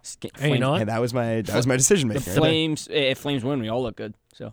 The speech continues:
Speaker 2: That's true.
Speaker 3: True.
Speaker 2: Very true. So, uh, we'll have this as a graphic up at recap. I am lone wolfing the Hurricanes. Shocking. Quigs is, uh, the lone picker of the Lightning. I am the lone picker of Saint Louis, and we all have Calgary.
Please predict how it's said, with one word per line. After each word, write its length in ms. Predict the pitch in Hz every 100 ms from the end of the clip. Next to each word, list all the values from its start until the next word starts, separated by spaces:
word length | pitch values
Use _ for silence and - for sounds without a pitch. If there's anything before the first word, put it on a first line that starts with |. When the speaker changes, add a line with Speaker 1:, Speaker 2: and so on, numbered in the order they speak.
| -
Speaker 2:
That's 220 | 127 -
true. 160 | 202 208
Speaker 3:
True. 140 | 90
Speaker 2:
Very 220 | 135 143 151
true. 260 | 170 143
So, 440 | - 131 127 127 117 - - _ -
uh, 180 | 127 127
we'll 120 | 131 139
have 180 | 147
this 160 | 139 127
as 100 | 127
a 60 | 123
graphic 400 | 135 131 135 131
up 180 | 131
at 60 | 117
recap. 500 | 107 127 131 135 123 -
I 160 | 127 135
am 160 | 131
lone 260 | 127 135 131
wolfing 320 | 131 123 123
the 80 | 117
Hurricanes. 640 | 156 160 - 156 151 147
Shocking. 560 | - - 131 123 127 123 - - _ -
Quigs 340 | 151 143 127 -
is, 600 | 135 127 127 120 - - -
uh, 280 | 131 123 120
the 120 | 120
lone 220 | 123 127
picker 400 | 117 135 127 127
of 340 | 120 120 117 117
the 400 | 120 113 104 107
Lightning. 540 | 120 151 165 160 156 - _ _ _ -
I 140 | 139
am 140 | 156 147
the 120 | 143
lone 200 | 139 135
picker 300 | 147 135 135
of 240 | 120 120
Saint 260 | - 123 110
Louis, 420 | 151 180 165 - -
and 240 | 131 127
we 140 | 123 -
all 280 | 143 143 135
have 260 | 131 127
Calgary. 380 | 123 104 98